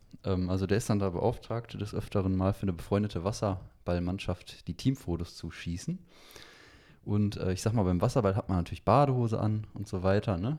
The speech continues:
Das ist dann halt, man hat natürlich noch irgendwie dann meistens so eine Badekappe auf und so.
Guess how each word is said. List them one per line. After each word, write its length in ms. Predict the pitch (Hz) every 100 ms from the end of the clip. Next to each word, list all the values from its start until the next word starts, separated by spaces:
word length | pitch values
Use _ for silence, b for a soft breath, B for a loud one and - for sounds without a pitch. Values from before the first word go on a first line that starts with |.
| -
Das 140 | - -
ist 180 | -
dann 140 | 95 87
halt, 280 | 85 80 - - -
man 180 | 85 87
hat 140 | -
natürlich 300 | 82 92 78
noch 140 | 78 -
irgendwie 340 | 85 80 78 - b b b b b b b
dann 220 | 85 82
meistens 580 | 80 82 82 - 87 -
so 80 | -
eine 80 | 80
Badekappe 560 | 92 123 135 113 -
auf 220 | 80 95 -
und 120 | 90
so. 200 | 92